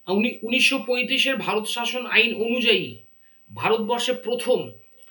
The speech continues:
ফেডারেল রেলওয়ে অথরিটি প্রতিষ্ঠা করা হয়, যেটাকে আমরা বর্তমানে কেন্দ্রীয় রেল মন্ত্রক বলে থাকি। এ ফেডারেল রেলওয়ে অথরিটি, এ ফেডারেল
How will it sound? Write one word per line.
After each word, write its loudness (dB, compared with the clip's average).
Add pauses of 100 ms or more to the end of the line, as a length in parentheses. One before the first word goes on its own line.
(280)
ফেডারেল 6 (220)
রেলওয়ে 4
অথরিটি -2
প্রতিষ্ঠা -4
করা -16
হয়, -20 (1000)
যেটাকে -2
আমরা 2
বর্তমানে -2 (340)
কেন্দ্রীয় 2 (140)
রেল 4
মন্ত্রক -4
বলে -8
থাকি। -20 (800)
এ -8
ফেডারেল 4 (220)
রেলওয়ে 2
অথরিটি, -4 (1080)
এ -18
ফেডারেল 6